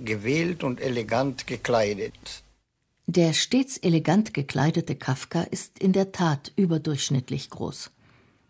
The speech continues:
Speaker 2: Er misst exakt einen Meter und zweiundachtzig Zentimeter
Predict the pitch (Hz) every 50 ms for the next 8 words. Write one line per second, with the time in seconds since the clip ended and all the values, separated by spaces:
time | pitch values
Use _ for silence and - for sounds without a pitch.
0 | _ _ _ - 175 175 202 262 285 - - - - - 180 175 - - 240 240
1 | - - - - - 185 185 196 196 190 180 170 170 170 175 180 185 - - -
2 | 156 139 - - - - 170 180 202 180 170 - - 143 - - - - - -
3 | - - - 165 185 190 214 185 170 170 170 - 190 180 180